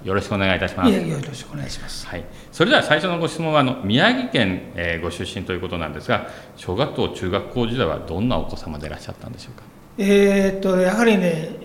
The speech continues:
Speaker 2: 小学校から体がね、大きかったですね。えー、足が速くて、えー、スポーツが大好きだったんですね。で、中学の時に、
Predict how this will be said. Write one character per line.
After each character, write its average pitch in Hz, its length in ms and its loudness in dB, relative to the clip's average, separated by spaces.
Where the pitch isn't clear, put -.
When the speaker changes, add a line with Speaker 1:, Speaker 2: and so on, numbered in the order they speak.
Speaker 2:
小 233 260 2
学 262 200 4
校 196 120 0
か 180 100 0
ら 185 140 0
体 254 380 6
が 240 160 6
ね、 196 340 2
大 220 140 2
き 214 60 -2
か 196 80 -2
っ - 40 -4
た - 60 -8
で 147 60 -8
す - 80 -6
ね。 247 400 6
え 165 500 -2
ー、 160 60 -2
足 180 180 0
が 196 80 2
速 160 260 -2
く - 100 -10
て、 - 220 -10
え 151 260 -10
ー、 - 20 -12
ス - 140 -8
ポ 208 160 0
ー 190 80 0
ツ 190 100 -8
が 151 120 -8
大 170 160 -2
好 - 80 -6
き - 100 -12
だ - 120 -14
っ - 20 -18
た - 80 -14
ん 139 60 -6
で 143 80 -8
す - 60 -14
ね。 208 380 0
で、 175 500 0
中 294 260 2
学 247 260 4
の 233 120 4
時 247 240 2
に、 170 260 0